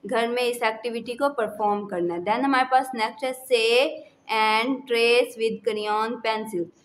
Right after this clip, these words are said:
कि आपने sound, mm, को क्या करना है? ट्रेस करना है pencil या crayons के साथ।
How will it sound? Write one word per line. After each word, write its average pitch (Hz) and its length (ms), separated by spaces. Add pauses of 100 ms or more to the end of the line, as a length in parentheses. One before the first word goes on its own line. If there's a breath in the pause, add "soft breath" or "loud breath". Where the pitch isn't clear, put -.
(160)
कि 240 60
आपने 247 680 (1040)
sound, 254 400 (320)
mm, 285 520
को 247 140
क्या 240 220
करना 262 300
है? 302 60
ट्रेस 240 480
करना 262 260
है 285 180
pencil 247 580
या 269 180
crayons 220 720
के 202 120
साथ। 156 240